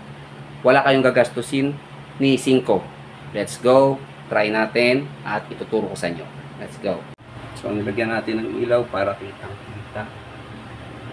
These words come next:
Ah, Phillips screwdriver. Ito, pwede nyo itong lagyan ng ano, konting oil next time. Baka kasi next time hindi nyo na ito matanggal.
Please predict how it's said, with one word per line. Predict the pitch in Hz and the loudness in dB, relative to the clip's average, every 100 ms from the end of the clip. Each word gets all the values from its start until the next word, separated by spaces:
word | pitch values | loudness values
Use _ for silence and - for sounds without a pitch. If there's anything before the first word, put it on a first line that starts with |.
| - - 110 104 | -14 -14 -14 -12
Ah, | 101 98 95 - | -10 -10 -12 -12
Phillips | 123 120 127 - - - - - - - | -10 -10 -10 -14 -16 -16 -16 -16 -16 -16
screwdriver. | - 107 107 107 104 107 - - - - - - - - - - - - - - - - - - - - - - - - - - - - - - - - - - - | -14 -12 -4 -4 -4 -8 -10 -14 -14 -14 -14 -14 -16 -16 -16 -12 -10 -10 -12 -16 -16 -16 -18 -16 -16 -16 -16 -16 -16 -18 -16 -16 -16 -16 -16 -16 -16 -16 -16 -14 -8
Ito, | - 135 | -6 2
pwede | 135 120 | 2 2
nyo | 131 | 0
itong | 127 131 127 | 2 2 2
lagyan | 127 127 123 | 2 0 0
ng | 123 117 | -2 -4
ano, | 113 117 - - - - - - - - - - | -6 -6 -10 -14 -16 -16 -16 -16 -16 -16 -16 -8
konting | 123 120 123 120 117 | -4 -4 -2 -4 2
oil | 107 107 107 | 4 4 2
next | 104 - - 104 | -6 -10 -10 -10
time. | 95 92 - - 110 | -10 -10 -14 -16 -10
Baka | 101 107 101 95 92 107 - | -8 -6 -6 -6 -8 -12 -12
kasi | - 95 - - - - 113 | -12 -12 -14 -18 -18 -14 -8
next | 104 - | -8 -4
time | 123 110 | -2 -2
hindi | 101 98 98 | -4 -6 -6
nyo | 98 | -6
na | 95 | -8
ito | 95 | -10
matanggal. | 95 - 87 85 - | -12 -12 -12 -12 -12